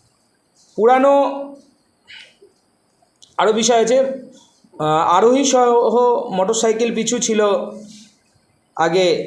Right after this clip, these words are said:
মোটরসাইকেল পিছু ছিল, আহ, ছ টাকা, আর আরোহী যারা চেপে যেত তাদের জন্য দু টাকা, যদি তিনজন যেত তাহলে ওখানে ছ টাকা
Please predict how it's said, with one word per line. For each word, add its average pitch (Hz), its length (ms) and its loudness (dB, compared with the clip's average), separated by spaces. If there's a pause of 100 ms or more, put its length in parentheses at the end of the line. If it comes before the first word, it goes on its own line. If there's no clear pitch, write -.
(500)
মোটরসাইকেল 233 580 0
পিছু 220 200 -4
ছিল, 226 200 -2
আহ, 160 500 -2
ছ 151 140 -8
টাকা, 233 360 0 (840)
আর 160 220 0 (200)
আরোহী 214 420 2
যারা 233 240 4
চেপে 214 340 -2
যেত 190 220 0
তাদের 185 360 0
জন্য 208 180 -2
দু 226 160 -2
টাকা, 170 240 -2 (120)
যদি 180 180 -6
তিনজন 233 360 -2
যেত 226 180 -2
তাহলে 214 300 0 (600)
ওখানে 202 360 -2
ছ - 120 -4
টাকা 226 340 0